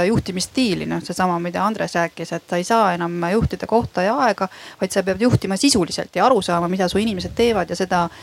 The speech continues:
neilt ka, noh, tõesti nõudma, et, et see ei laabu iseenesest ja, ja kui inimesed ei taha sul kontorisse enam üldse tulla,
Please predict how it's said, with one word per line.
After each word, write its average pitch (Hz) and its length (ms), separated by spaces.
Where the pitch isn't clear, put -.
neilt 196 220
ka, 175 320
noh, 180 160
tõesti 196 240
nõudma, 190 400
et, - 240
et 175 80
see 180 160
ei 175 240
laabu 185 560
iseenesest 180 720
ja, 170 140
ja 180 80
kui 202 160
inimesed 202 280
ei 185 120
taha 269 240
sul 185 160
kontorisse 190 560
enam 175 160
üldse 190 240
tulla, 160 380